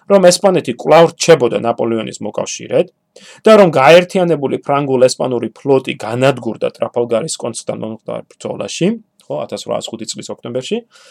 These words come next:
პოპხემი დარწმ-, დარწმუნებული იყო, რომ მის ხელთ იყო იშვიათი შესაძლებლობა,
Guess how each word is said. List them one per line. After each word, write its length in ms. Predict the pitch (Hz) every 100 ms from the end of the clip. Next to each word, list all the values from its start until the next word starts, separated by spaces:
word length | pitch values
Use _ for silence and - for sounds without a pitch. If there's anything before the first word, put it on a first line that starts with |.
| _ _
პოპხემი 440 | - 302 - 240 151
დარწმ-, 560 | 127 139 180 - 214 185
დარწმუნებული 680 | 160 175 - 196 190 180 180
იყო, 280 | 123 - 147 233 196 _ _ _ _ _ _ -
რომ 180 | 180 156
მის 220 | 185 220
ხელთ 340 | - 160 220 233
იყო 280 | 175 214 202
იშვიათი 560 | 175 - 240 240 233
შესაძლებლობა, 800 | 226 185 - 160 156 143 - -